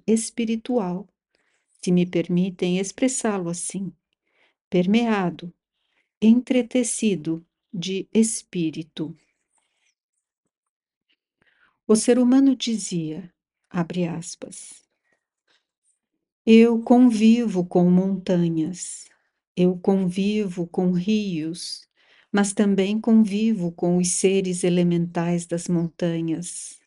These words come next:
dos rios. Eu vivo em um reino físico, e este reino físico é o corpo de um reino espiritual. Em toda parte ao meu redor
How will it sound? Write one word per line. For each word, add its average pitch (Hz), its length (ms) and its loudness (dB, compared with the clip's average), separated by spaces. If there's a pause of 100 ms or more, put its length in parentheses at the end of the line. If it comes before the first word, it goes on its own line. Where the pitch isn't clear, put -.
(120)
dos 180 240 -4
rios. 170 760 -6 (920)
Eu 185 180 4
vivo 185 800 0
em 185 200 4
um 196 140 2
reino 208 640 0
físico, 180 800 -4 (840)
e 196 140 2
este 185 440 -2
reino 208 640 2
físico 180 840 -6 (540)
é 180 160 4
o 180 160 0
corpo 214 580 4
de 220 200 0
um 220 100 8
reino 190 640 -2
espiritual. 202 1040 -2 (1300)
Em 185 200 2
toda 220 400 2
parte 202 500 -6
ao 175 80 0
meu 170 220 0
redor 170 560 -6